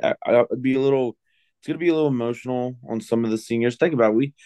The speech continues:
we covered, we've been covering these seniors. We started this podcast in two thousand eighteen.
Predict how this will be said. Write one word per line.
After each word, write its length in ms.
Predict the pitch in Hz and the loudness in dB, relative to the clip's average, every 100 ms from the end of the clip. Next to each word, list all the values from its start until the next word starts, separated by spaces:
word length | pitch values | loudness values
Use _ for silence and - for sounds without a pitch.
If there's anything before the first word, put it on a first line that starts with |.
| - _ | -20 _
we 140 | - 151 | 0 2
covered, 380 | 143 139 139 - | 2 2 2 2
we've 180 | 151 160 | 0 0
been 140 | 147 | -2
covering 440 | 139 135 131 120 | 0 0 0 -2
these 200 | 113 104 | -4 -6
seniors. 800 | - 120 120 101 90 90 - - _ _ _ _ _ _ _ _ _ _ _ _ - | -6 -4 -2 -2 -4 -8 -14 -18 _ _ _ _ _ _ _ _ _ _ _ _ -4
We 120 | 123 | -2
started 320 | 123 143 139 | 4 4 6
this 120 | 120 - | 2 2
podcast 480 | 113 107 107 98 | 2 4 2 -2
in 80 | 98 | -6
two 140 | 98 101 | -6 0
thousand 300 | 98 95 98 | 0 0 -4
eighteen. 540 | 92 - 87 80 | -8 -10 -12 -12